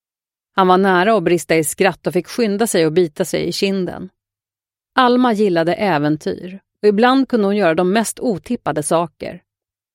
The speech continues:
Men nu verkade det som om hon dragit in Tim också. Det var lite oväntat. Karlsson fnös.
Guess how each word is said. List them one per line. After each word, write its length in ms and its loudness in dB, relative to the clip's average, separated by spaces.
Men 120 2
nu 120 4
verkade 460 0
det 100 2
som 160 0
om 80 0
hon 100 0
dragit 300 -2
in 180 0
Tim 360 -4
också. 360 -12
Det 140 0
var 100 2
lite 200 -2
oväntat. 760 -6
Karlsson 440 2
fnös. 640 -6